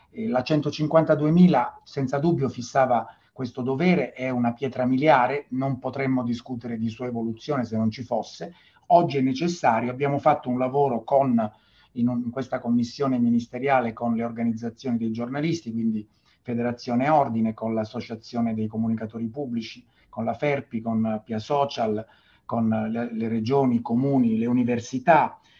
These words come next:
Un grande aiuto è venuto da Mario Morcellini, che è uno dei decani veri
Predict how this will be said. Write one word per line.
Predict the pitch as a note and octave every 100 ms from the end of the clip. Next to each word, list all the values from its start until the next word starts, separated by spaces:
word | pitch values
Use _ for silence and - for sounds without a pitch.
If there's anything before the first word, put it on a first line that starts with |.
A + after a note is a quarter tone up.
| _
Un | - A2
grande | A2+ A#2+ A#2
aiuto | A2+ B2 A#2+ A2+
è |
venuto | A2 A2+ A2+ A2+ G#2+
da | G#2+ A2
Mario | A2+ A2+
Morcellini, | A2 A2 B2 A#2 D3 C3 A2+
che | A2 A2 A2
è | G2
uno | A2 G#2+ A2
dei | A2+
decani | G#2+ - B2+ A#2 G#2+
veri | C3 A#2 G2+